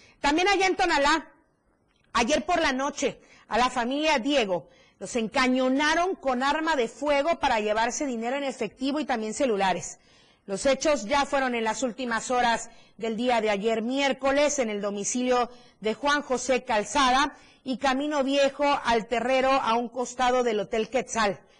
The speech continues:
La familia se encontraba afuera de su domicilio en pláticas, así como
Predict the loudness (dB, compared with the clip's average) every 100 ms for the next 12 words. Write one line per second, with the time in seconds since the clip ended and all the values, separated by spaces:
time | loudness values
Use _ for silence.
0 | -20 -16 -10 -4 0 0 0 0 -2 -2
1 | 2 4 4 4 2 2 2 4 2 -2
2 | -4 -4 -4 -6 -4 -4 -4 -2 -2 -2
3 | -2 -2 -2 -14 -20 -20 -14 -8 0 2
4 | 2 0 0 0 -2